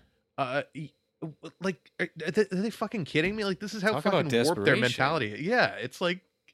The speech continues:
Speaker 1: and he probably approved that. He probably approved being outed as an alleged sexual abuser to fucking smear her. Like, that's how fucking mental these people are. They're
Speaker 2: No,
Speaker 1: so
Speaker 2: he work-, works for Netanyahu. He doesn't care about public perception one bit.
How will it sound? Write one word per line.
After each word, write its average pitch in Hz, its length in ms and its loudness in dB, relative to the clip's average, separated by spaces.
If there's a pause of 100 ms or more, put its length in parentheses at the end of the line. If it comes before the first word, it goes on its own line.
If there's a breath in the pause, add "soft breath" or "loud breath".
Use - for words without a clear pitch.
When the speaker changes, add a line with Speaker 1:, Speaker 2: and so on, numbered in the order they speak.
(1080 loud breath)
Speaker 1:
and 180 100 2
he 277 80 8
probably 277 380 6
approved 330 320 4
that. 349 140 8
He 185 80 4
probably 254 340 0
approved 254 520 0 (100)
being 196 380 0
outed 185 380 4
as 139 220 0
an 156 180 0
alleged 156 680 0
sexual 180 480 0
abuser 127 640 0 (440)
to 220 180 -2
fucking 202 420 -2
smear 247 380 0
her. 92 260 -6
Like, 139 220 0
that's 247 220 0
how 247 180 -2 (140)
fucking 208 500 -4
mental 208 360 0
these 127 180 -2
people 180 420 -2
are. 101 160 -4
They're 120 140 -2
Speaker 2:
No, 98 160 0
Speaker 1:
so 101 80 2
Speaker 2:
he 113 40 2
work-, 127 240 4 (160)
works 151 280 0
for 180 160 4
Netanyahu. 151 760 2
He 127 100 0
doesn't 160 260 4
care 98 260 0
about 87 380 -4
public 85 280 -6
perception 95 600 -4
one 135 260 4
bit. 139 420 2